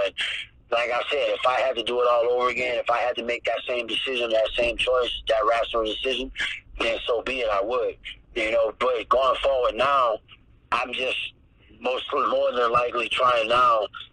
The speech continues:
to keep myself out of certain situations. You know what I mean? Uh, keep myself from going to certain places. You know, as far as I can do that, I can control it as much as I can. But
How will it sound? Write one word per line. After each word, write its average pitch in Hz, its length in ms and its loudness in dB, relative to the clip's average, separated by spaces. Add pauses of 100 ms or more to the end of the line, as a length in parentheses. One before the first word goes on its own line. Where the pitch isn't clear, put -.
(220)
to 117 80 0
keep 139 240 -4
myself 120 500 2 (140)
out 120 220 4
of 107 80 0 (100)
certain 113 240 -2 (100)
situations. 107 640 -2 (160)
You 107 80 -6
know 110 60 2
what 107 100 0
I - 20 -10
mean? 107 160 -2
Uh, 101 200 0 (200)
keep - 200 -4
myself 120 480 0
from 113 180 -2
going 117 320 2
to 101 80 -4
certain 110 260 -2
places. 120 520 -2
You 101 100 -4
know, 101 140 2 (200)
as - 120 -6
far 127 180 2
as 120 80 -2
I 127 120 2
can 107 140 -4
do 113 180 -6
that, 123 240 0 (380)
I 117 120 0
can 123 160 -8
control 131 440 -2
it 113 140 2
as 98 80 -4
much 113 240 -2
as 101 80 -6
I 92 140 2
can. 113 380 -2 (480)
But 587 300 0